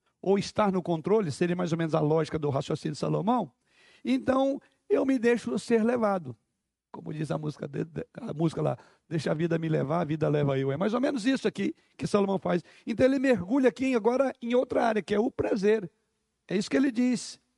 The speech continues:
"Vamos, eu provarei com alegria, goza, pois, a felicidade." Mas no fim ele diz, "Isso também era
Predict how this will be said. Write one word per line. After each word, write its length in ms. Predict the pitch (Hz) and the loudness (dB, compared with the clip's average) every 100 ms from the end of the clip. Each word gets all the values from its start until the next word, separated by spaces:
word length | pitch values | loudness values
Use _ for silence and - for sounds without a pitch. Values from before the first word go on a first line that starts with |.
| _ _ - | _ _ -2
"Vamos, 600 | 247 294 262 160 143 - | 2 2 0 -4 -6 -2
eu 120 | 220 | -2
provarei 680 | 233 233 233 220 240 247 233 | 2 2 2 2 2 0 -2
com 180 | 226 | -2
alegria, 600 | 226 214 175 214 247 220 160 | 0 0 0 0 0 0 -2
goza, 560 | 170 226 - 208 165 | 0 0 2 0 -2
pois, 500 | - 208 226 190 - - - | -4 -2 0 0 -6 -18 -10
a 100 | 170 | -4
felicidade." 840 | - 190 180 - 196 220 185 127 - _ _ _ - | -2 0 0 0 0 2 0 -8 -14 _ _ _ -8
Mas 160 | 160 180 | -2 0
no 80 | 185 | -2
fim 140 | 190 | -2
ele 160 | 202 185 | -2 0
diz, 140 | 180 | 0
"Isso 140 | 190 | 0
também 300 | 202 185 190 | -2 -4 0
era 240 | 175 185 | 0 0